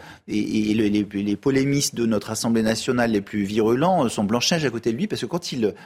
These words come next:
il a un, un adversaire dans le nez, il l'a vraiment. En fait, et même, il revendique le droit d'être aussi un polémiste. Euh, et donc, ses diatribes,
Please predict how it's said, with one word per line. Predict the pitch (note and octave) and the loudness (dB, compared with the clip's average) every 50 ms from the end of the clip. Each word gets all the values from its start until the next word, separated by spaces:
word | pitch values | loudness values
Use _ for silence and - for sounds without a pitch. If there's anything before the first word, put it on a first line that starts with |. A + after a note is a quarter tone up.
| - _ _ | -20 _ _
il | - A#2 A#2 | -4 -2 0
a | A#2+ A#2 G#2 E2+ A#1 - - | 0 0 0 -2 -4 -8 -10
un, | - - - - - | -12 -12 -10 -8 -2
un | G2+ | -2
adversaire | G#2 A2+ A2+ B2 A#2+ - - - A2 | -2 0 0 -2 -2 -2 -2 -2 -2
dans | G2+ F#2+ | -2 0
le | F#2+ A2+ | 0 0
nez, | D#3+ G3+ G3+ | 2 2 2
il | D3+ B2 B2 | 2 2 2
l'a | D#3 F3 E3+ | 2 2 2
vraiment. | D3 D3 C3+ C#3+ B2+ A2+ - - _ | 0 0 0 0 0 -2 -4 -4 _
En | - E3 | -2 0
fait, | - E4+ - | 0 0 0
et | F3 C#3 | 0 0
même, | F3 C4+ F4+ G#3+ - | 2 0 0 -2 -2
il | D#3 D3+ | -2 0
revendique | - B3+ D4+ C#4 E3 C3 G#2+ A2 - - - - - _ _ _ | 2 2 0 0 -2 -2 -4 -6 -8 -10 -16 -20 -20 _ _ _
le | - D#3+ E3+ | 0 0 2
droit | D3 C#3 G2+ F#2+ F#2 C3+ - - - - - - - - _ | 2 2 0 0 -2 -2 -4 -10 -20 -20 -20 -20 -20 -18 _
d'être | - B2 A#2+ E3+ E3+ - - D#3+ | -10 -2 -2 -2 -2 0 -2 -2
aussi | E3 E3 - - - | 0 0 0 0 0
un | D3 | -2
polémiste. | - - - C#3 B2+ A2 G2 F2 - - - - - - _ _ _ D#3 E3+ B2+ | 0 -2 0 0 2 0 0 -2 -4 -8 -8 -12 -16 -16 _ _ _ -14 -6 -4
Euh, | G#2+ G#2 G#2 G#2 G2 G2 G2+ G#2+ G#2 G#2 A2 - - - | -2 -2 0 0 0 0 0 -2 -2 -4 -6 -10 -8 -2
et | C#3 C3+ C3+ C3+ B2 | 0 2 2 2 0
donc, | A#2 A#2+ D3 D#3+ D3 | -2 0 -2 -2 -2
ses | - - G#2 | -2 -4 -4
diatribes, | G#2 A2+ C#3 B2+ - - - B3 B3+ F#3+ B2+ | -2 0 0 0 0 -2 -4 -2 0 0 0